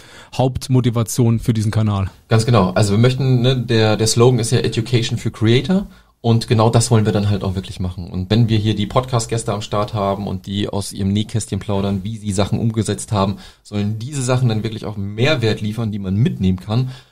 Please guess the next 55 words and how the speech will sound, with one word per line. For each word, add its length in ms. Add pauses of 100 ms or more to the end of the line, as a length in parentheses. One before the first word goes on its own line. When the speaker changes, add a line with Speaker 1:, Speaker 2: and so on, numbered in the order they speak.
(160)
Speaker 2:
Wenn 200
wir 200
diese 220
Deep 320
Dives 300
machen 320
zu 180
verschiedenen 480
Creatoren, 600
soll 260
euch 200
das 200
dann 200
Einblicke 440
geben, 500
wie 80
verdienen 300
die 80
Leute 240
Geld, 340
was 140
sind 120
die 120
Einnahmequellen 720 (280)
und 140
was 140
man 80
da 80
sonst 220
noch 160
alles 180
findet. 320
Ja? 140
Also 240
wir 260
versuchen 380
uns 100
ja 100
auch 120
in 80
den 80
Formaten, 680
die 160
wir 220
dann 320
testen 420
und 320
dann 140
dementsprechend 560
auch, 180
wenn's 180
gut 180
funktioniert, 420
immer 140
weitermachen. 580